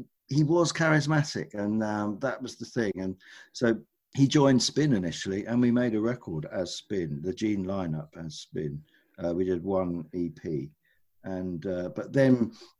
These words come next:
we realised that it was our chance to, uh, change our name and, and, and start doing different music, really.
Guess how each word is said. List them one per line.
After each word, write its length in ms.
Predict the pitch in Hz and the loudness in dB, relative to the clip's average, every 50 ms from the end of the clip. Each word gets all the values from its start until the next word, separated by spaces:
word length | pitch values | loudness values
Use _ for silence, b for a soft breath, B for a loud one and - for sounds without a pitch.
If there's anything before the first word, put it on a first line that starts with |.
| _ _ _ _ _ _ | _ _ _ _ _ _
we 180 | - 117 117 113 | 4 6 6 8
realised 680 | 113 117 113 110 101 98 92 92 90 90 85 - - | 8 6 6 6 4 4 2 2 0 0 -4 -6 -6
that 140 | 104 - - | -6 -6 -4
it 120 | 98 101 | -4 -2
was 180 | 95 95 90 104 | -2 -2 -2 -2
our 140 | 98 92 | -2 -4
chance 520 | 92 - - - 107 95 90 82 - - - - - | -4 -6 -6 -4 -4 -4 -4 -6 -8 -12 -14 -14 -12
to, 420 | 87 87 85 82 82 82 85 85 | -8 -6 -6 -6 -6 -6 -6 -6
uh, 200 | 82 82 80 80 78 b b b b - | -4 -4 -6 -6 -8 b b b b -6
change 260 | - 123 113 107 98 | -2 0 0 2 2
our 140 | 104 95 95 | 2 0 0
name 260 | 95 95 92 87 85 | 0 0 0 -2 -2
and, 180 | 90 87 87 90 - - | -4 -4 -6 -8 -8 -10
and, 200 | 92 85 85 87 - _ | -8 -8 -8 -8 -10 _
and 180 | - 87 82 78 | -12 -10 -10 -10
start 360 | - - - - 87 90 - | -12 -10 -6 -6 -6 -6 -6
doing 180 | - 90 85 80 | -8 -8 -8 -6
different 340 | 82 82 - - 90 85 - | -8 -8 -10 -12 -14 -12 -10
music, 320 | 82 78 76 71 - - - | -8 -8 -8 -8 -12 -16 -18
really. 240 | 131 131 120 127 131 | -18 -20 -18 -20 -20